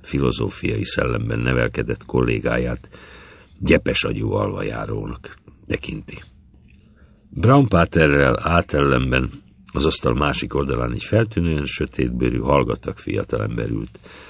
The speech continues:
fekete hegyes szakállal, aki csak azért került be az illusztris társaságba, mert valaha valaki úgy vélte, hogy múlhatatlan szükség van egy perzsa tanszékre is. A bajós képű Bajsszal szemben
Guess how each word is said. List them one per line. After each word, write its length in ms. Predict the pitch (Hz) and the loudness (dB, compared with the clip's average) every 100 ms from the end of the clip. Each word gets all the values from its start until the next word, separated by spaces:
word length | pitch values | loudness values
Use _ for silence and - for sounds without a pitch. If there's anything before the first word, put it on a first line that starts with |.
| - - | -20 -2
fekete 460 | 78 73 76 - 67 | 0 2 0 0 -2
hegyes 260 | 73 65 | 0 0
szakállal, 640 | - 60 - 62 58 58 55 - - | 0 -2 2 4 4 0 -2 -8 -4
aki 240 | 78 - | -4 -4
csak 240 | - 107 | -2 0
azért 340 | 90 85 85 - | 2 2 0 2
került 340 | 82 80 76 | 2 4 2
be 100 | 76 | 2
az 120 | 73 | 0
illusztris 500 | 71 73 71 - 67 | 0 0 -2 -2 -4
társaságba, 800 | - 73 67 64 - 67 65 69 - - - - - - - - - | 0 0 0 -2 0 0 0 -2 -4 -14 -20 -20 -20 -18 -16 -18 0
mert 200 | 92 - | 2 6
valaha 320 | 131 117 92 | 6 8 8
valaki 360 | 104 101 - 69 | 8 6 4 4
úgy 220 | 92 80 | 6 8
vélte, 320 | 76 71 123 | 6 6 4
hogy 280 | 107 92 - - _ - | 6 4 0 -18 _ -2
múlhatatlan 720 | 80 107 101 98 85 - 85 | 4 6 6 2 0 0 0
szükség 500 | - - - 67 62 | 0 -4 -2 -2 0
van 180 | 62 57 | -2 -2
egy 160 | - - | -6 0
perzsa 480 | 55 53 53 52 - - | 2 2 -2 -8 -10 -8
tanszékre 580 | - - 98 - - | -6 -4 -6 -6 -6
is. 260 | - - - - - - - - - - _ - - - - - _ _ - - - - - | -6 -10 -14 -18 -20 -20 -20 -20 -20 -20 _ -20 -20 -20 -20 -20 _ _ -18 -16 -16 -20 -12
A 100 | - | -2
bajós 360 | 73 90 90 - | 4 8 8 6
képű 320 | - 87 76 | 2 2 4
Bajsszal 560 | 67 78 78 - 71 65 | 4 4 2 0 0 0
szemben 480 | - 76 71 65 | 0 0 0 -2